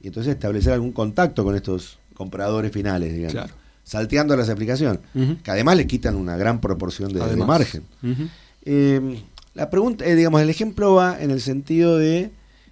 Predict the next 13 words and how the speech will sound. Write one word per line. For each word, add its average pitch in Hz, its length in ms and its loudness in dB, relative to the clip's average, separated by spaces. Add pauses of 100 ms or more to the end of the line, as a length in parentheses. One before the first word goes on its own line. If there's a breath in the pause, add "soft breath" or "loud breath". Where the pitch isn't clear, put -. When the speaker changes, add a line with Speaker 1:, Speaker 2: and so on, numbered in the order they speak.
(120 soft breath)
Speaker 1:
eh, 120 140 -6
la 117 120 0
palabra 143 320 2
soberanía 123 580 2
que 104 60 -2
hablamos 120 320 0
al 117 80 0
principio, 135 640 0 (1200 soft breath)
y, 165 320 -2 (260)
eh, - 320 -20
me 160 100 -4
gustaría 233 440 2
que, 180 320 4